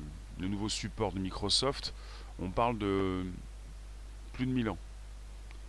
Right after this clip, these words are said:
Une multiplication par dix par rapport aux C D et D V D, ça peut être intéressant et c'est le futur du stockage peut-être informatique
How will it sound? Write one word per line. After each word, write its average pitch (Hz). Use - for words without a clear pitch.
Une 78
multiplication -
par 85
dix 98
par 92
rapport 90
aux 87
C 98
D 92
et 90
D 85
V 82
D, 101
ça -
peut 107
être 110
intéressant 101
et 76
c'est -
le 101
futur 104
du 85
stockage 101
peut-être 90
informatique 87